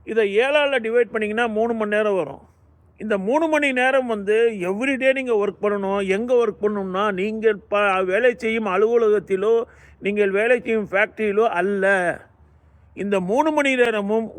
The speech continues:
உங்களை நீங்கள் புதுப்பிப்பதற்காக நீங்கள் உ-, உழைக்க வேண்டும். அது என்ன சார், என்ன, என்ன சார் புதுப்பிக்கிறது அப்படின்னாக்க, நீங்க வந்து ஒரு, அ, கம்ப்யூட்டர் இன்ஜினியரா இருக்கலாம், இல்ல ஒரு மெக்கானிக்கல் இன்ஜினியரா இருக்கலாம், எலக்ட்ரிக்கல் இன்ஜினியரா இருக்கலாம், யார் வேணா இருக்கலாம்.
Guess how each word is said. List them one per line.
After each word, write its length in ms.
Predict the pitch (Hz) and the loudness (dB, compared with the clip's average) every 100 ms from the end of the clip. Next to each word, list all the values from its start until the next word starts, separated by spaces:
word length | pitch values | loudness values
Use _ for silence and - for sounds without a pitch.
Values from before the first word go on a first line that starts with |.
| 170 | -2
உங்களை 400 | 202 247 269 285 285 | -2 -2 0 2 0
நீங்கள் 380 | 277 262 233 220 | -2 0 0 0
புதுப்பிப்பதற்காக 1080 | 240 269 233 254 247 233 220 214 208 226 240 220 | -4 -4 -4 -4 0 0 0 0 0 2 0 -2
நீங்கள் 340 | 208 214 240 240 - | -4 0 0 0 -2
உ-, 400 | 214 208 196 185 | 0 2 2 2
உழைக்க 340 | 190 208 220 | 2 0 2
வேண்டும். 340 | 196 190 160 - - _ _ | 0 0 -4 -8 -16 _ _
அது 120 | - 226 | -2 2
என்ன 140 | 254 | 2
சார், 180 | 262 247 | 2 2
என்ன, 240 | 226 220 247 | 2 0 0
என்ன 200 | 247 254 | 0 0
சார் 260 | 254 226 165 | 2 0 0
புதுப்பிக்கிறது 680 | 226 196 220 202 180 185 | -6 -6 -4 -2 0 0
அப்படின்னாக்க, 500 | 202 175 190 190 160 170 208 247 - _ _ _ _ _ _ _ - | -2 -2 -2 -2 -2 0 0 0 -8 _ _ _ _ _ _ _ -6
நீங்க 280 | 220 285 285 | -2 0 0
வந்து 200 | 269 294 | 0 0
ஒரு, 180 | 294 269 254 240 226 214 208 202 202 202 | 2 4 4 2 0 0 0 0 0 0
அ, 100 | 202 190 170 | 0 -2 -4
கம்ப்யூட்டர் 480 | 220 240 294 254 240 | -6 -2 -2 -2 -4
இன்ஜினியரா 420 | 226 226 220 208 | -4 -2 0 0
இருக்கலாம், 400 | 175 180 175 170 | -2 -4 -4 -2
இல்ல 200 | 185 220 | -2 0
ஒரு 160 | 220 214 | 2 0
மெக்கானிக்கல் 500 | 202 196 233 226 226 | -2 -4 -2 -2 -2
இன்ஜினியரா 360 | 208 202 196 185 | -2 -2 -2 -2
இருக்கலாம், 260 | 170 202 | -2 -2
எலக்ட்ரிக்கல் 360 | 196 208 220 220 | 0 -2 0 0
இன்ஜினியரா 340 | 196 196 190 175 | 0 -2 -2 -2
இருக்கலாம், 240 | 185 185 | -4 -2
யார் 220 | 185 214 | 0 0
வேணா 180 | 214 220 | 0 -2
இருக்கலாம். 340 | 190 180 160 | -2 -4 -6